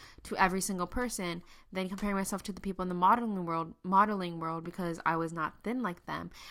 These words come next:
and then comparing myself to YouTubers that I was not thin like them, and then comparing myself to Instagrammers that I was not thin like them, really was really, really damaging. And it took me a lot to get to the point where I am today. And like I said,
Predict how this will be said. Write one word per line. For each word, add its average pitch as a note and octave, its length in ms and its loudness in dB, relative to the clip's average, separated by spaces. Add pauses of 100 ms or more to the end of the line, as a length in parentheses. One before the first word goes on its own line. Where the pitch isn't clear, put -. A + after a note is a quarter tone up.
and F#3 80 -4
then F#3 120 0
comparing G3+ 320 -4
myself G3 300 -4
to F#3+ 120 -8
YouTubers G3 520 -6
that D#3+ 200 -8
I E3 120 -4
was D#3+ 160 -8
not D#3 260 -10
thin B3+ 160 -2
like F#3+ 200 -4
them, C3+ 180 -4
and E3 100 -6
then E3+ 80 -2
comparing G#3 320 -6
myself G3 280 -6
to - 60 -12
Instagrammers E3 680 -6
that - 140 -8 (120)
I D#3+ 80 2
was E3 120 -2
not E3+ 260 -2
thin C4+ 140 -2
like F#3+ 220 -4
them, E3 280 -6 (400)
really G#3 600 0 (640)
was F3+ 200 -2
really, F#3 360 -2
really E3 300 -6
damaging. - 680 -10 (400)
And E3+ 560 -2 (640)
it G#3 140 0
took - 260 -8
me G#3+ 200 0
a - 100 -4
lot E3 340 0
to - 80 -10
get E3 160 -6
to - 60 -16
the E3 80 -8
point E3 200 -6
where E3 80 -4
I D#3 60 -4
am D#3 180 -8
today. - 500 -10
And D#3+ 220 -8
like D#3+ 160 -4
I D#3+ 80 -6
said, - 280 -12